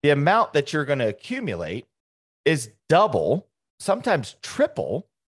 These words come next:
what you would have. And then when the market does decide to turn around,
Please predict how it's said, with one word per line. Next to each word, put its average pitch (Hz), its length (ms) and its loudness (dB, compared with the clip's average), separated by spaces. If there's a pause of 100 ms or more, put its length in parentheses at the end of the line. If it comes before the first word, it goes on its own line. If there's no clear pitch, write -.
(380)
what 165 200 2
you 151 80 2
would 135 100 4
have. 170 420 2
And 185 140 0
then 240 220 2
when 240 100 0
the 208 80 -2
market 151 420 -4 (120)
does 139 240 0 (420)
decide 110 480 -8
to - 80 -20
turn 101 240 -8
around, 87 460 -10